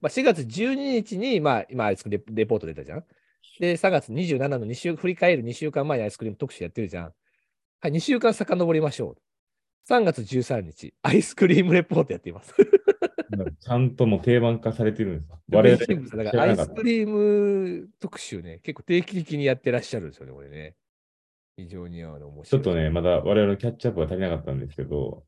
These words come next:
Speaker 2: やっぱこういう、
Speaker 1: はい。うん。
Speaker 2: こういう地道な努力が、そのアイスクリーム市場を伸びた、伸ばしたっていうところが
Speaker 1: そうね。
Speaker 2: ありますので。
Speaker 1: 研究ね、されてらっしゃいますので。
Speaker 2: はい。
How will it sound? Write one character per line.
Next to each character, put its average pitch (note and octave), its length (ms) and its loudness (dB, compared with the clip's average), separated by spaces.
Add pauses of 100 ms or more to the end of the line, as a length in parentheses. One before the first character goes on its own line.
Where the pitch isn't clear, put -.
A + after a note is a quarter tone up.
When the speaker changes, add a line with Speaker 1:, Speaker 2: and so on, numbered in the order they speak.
Speaker 2:
や B2+ 120 2
っ A2 40 0
ぱ D2+ 60 -4
こ D3 240 0
う D#3 60 2
い D3+ 140 -2
う、 C#3+ 260 -2
Speaker 1:
は - 40 -8
い。 - 40 -14 (420)
う E2+ 40 -20
ん。 D2 220 -20 (100)
Speaker 2:
こ E3+ 80 8
う - 20 10
い - 20 6
う D3+ 40 6
地 D3 200 6
道 F3+ 160 4
な D#3 80 0
努 D3 180 0
力 D3 220 0
が、 E3 400 -4 (160)
そ E2 80 -6
の D#2 200 -2
ア F2 60 2
イ F2 60 -4
ス - 80 -16
ク - 60 -6
リ F2 60 -2
ー - 20 -4
ム E2+ 60 -4
市 D#2+ 180 -8
場 D#2 200 0
を F2+ 80 0
伸 E2 120 -2
び E2 140 -2
た、 D#2+ 140 -4
伸 E2 140 -6
ば F2+ 120 -2
し - 60 -16
た E2 60 -8
っ D2+ 40 -6
て - 180 -16
い A1+ 60 -10
う - 40 -14
と - 100 -14
こ - 80 -8
ろ - 80 -8
が - 160 -14
Speaker 1:
そ C#2+ 120 -18
う C#2 280 -20
ね。 F2+ 360 -16 (140)
Speaker 2:
あ F2+ 80 -2
り F2 80 -2
ま E2+ 120 -4
す E2+ 100 -14
の C#2+ 120 -6
で。 C#2 80 -12
Speaker 1:
研 - 100 -12
究 - 20 -18
ね、 G2 220 -16 (300)
さ - 120 -20
れ D2+ 100 -18
て D2 100 -18
ら C#2+ 80 -18
っ - 20 -20
し - 180 -20
ゃ - 40 -20
い D#2+ 40 -20
ま D2+ 100 -18
す - 180 -20
の C#2+ 100 -20
で。 D2+ 160 -20
Speaker 2:
は F2+ 220 -2
い。 C#2+ 160 -4